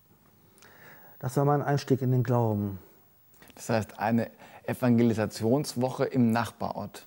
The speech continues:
Speaker 1: Ja.
Speaker 2: Und wie ging's dann weiter?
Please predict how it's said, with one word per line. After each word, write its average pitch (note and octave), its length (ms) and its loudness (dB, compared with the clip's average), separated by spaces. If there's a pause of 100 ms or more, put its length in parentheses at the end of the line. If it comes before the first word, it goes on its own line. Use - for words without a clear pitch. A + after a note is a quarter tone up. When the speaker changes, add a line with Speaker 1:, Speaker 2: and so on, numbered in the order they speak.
(100)
Speaker 1:
Ja. F#2+ 140 -6 (540)
Speaker 2:
Und G2+ 360 -4
wie G2+ 160 -2
ging's G#2+ 260 -2
dann F2 220 -8
weiter? A#2+ 420 -10